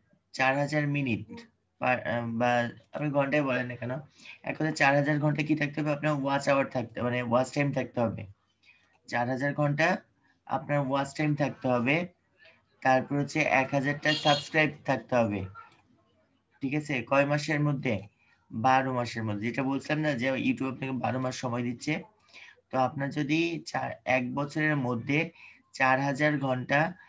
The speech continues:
এবং এক হাজারটা subscriber আপনি নিয়ে আসতে পারেন, তাহলে কি হবে? এই যে, আহ, monetization যেটা আছে এটা চালু হয়ে যাবে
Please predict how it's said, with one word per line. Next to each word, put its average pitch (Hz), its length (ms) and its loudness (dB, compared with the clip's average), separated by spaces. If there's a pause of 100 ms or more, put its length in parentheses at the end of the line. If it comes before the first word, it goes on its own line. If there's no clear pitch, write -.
(200)
এবং 139 420 0 (1120)
এক 135 240 -4
হাজারটা 165 400 0
subscriber 131 840 2
আপনি 127 260 -2
নিয়ে 135 240 0
আসতে 147 340 2
পারেন, 127 480 0 (300)
তাহলে 143 180 0
কি 160 140 -2
হবে? 127 340 0 (300)
এই 143 300 2
যে, 160 420 0
আহ, 120 320 0
monetization 135 840 -4
যেটা 117 240 -2
আছে 113 240 -4
এটা 123 180 -2
চালু 117 380 0
হয়ে 127 140 -2
যাবে 135 360 -2